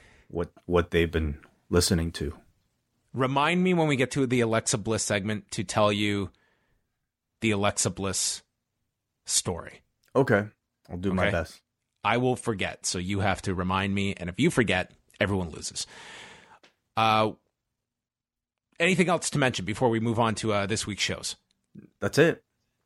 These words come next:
Speaker 2: All right. There's a lot of shows this week. That is a very accurate statement. Up now,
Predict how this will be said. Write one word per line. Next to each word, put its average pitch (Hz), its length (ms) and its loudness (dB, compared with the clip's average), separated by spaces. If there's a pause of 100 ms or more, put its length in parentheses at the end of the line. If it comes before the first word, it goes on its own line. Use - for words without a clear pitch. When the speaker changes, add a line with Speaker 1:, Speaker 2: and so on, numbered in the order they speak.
(360)
Speaker 2:
All 92 100 -2
right. 80 160 -4 (1160)
There's 190 180 4
a 175 60 6
lot 117 240 4
of 90 80 -4
shows 87 220 -2
this - 180 -8
week. - 220 -20 (1040)
That 113 160 0
is 104 100 -2
a 104 60 -4
very 113 320 2
accurate 113 400 -2
statement. 98 400 -6 (1040)
Up 170 180 0
now, 143 340 0